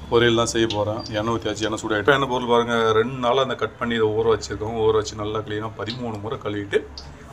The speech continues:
அதுக்கப்புறமா நல்லா அரை மணி நேரம் வேக வச்சுங்க. அரை மணி நேரம் வேக வச்சு அந்த தண்ணி இருத்துட்டு அதுக்கப்புறம் வச்சிருக்கோம்.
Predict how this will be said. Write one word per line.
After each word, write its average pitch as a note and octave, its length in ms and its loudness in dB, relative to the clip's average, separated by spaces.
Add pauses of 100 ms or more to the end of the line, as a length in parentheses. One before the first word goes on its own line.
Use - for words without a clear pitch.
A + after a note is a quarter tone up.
(160)
அதுக்கப்புறமா A2+ 600 0 (840)
நல்லா C3 340 6
அரை A#2+ 180 4
மணி A#2 140 -2
நேரம் A#2+ 280 2
வேக A2 260 2
வச்சுங்க. G2+ 300 -6
அரை G#2+ 200 -2
மணி A2+ 140 0
நேரம் A2+ 160 2
வேக A2+ 160 -2
வச்சு A#2 280 0
அந்த A#2+ 140 -4
தண்ணி A#2+ 200 0
இருத்துட்டு A#2 580 -2
அதுக்கப்புறம் A2 440 0
வச்சிருக்கோம். G2+ 340 -4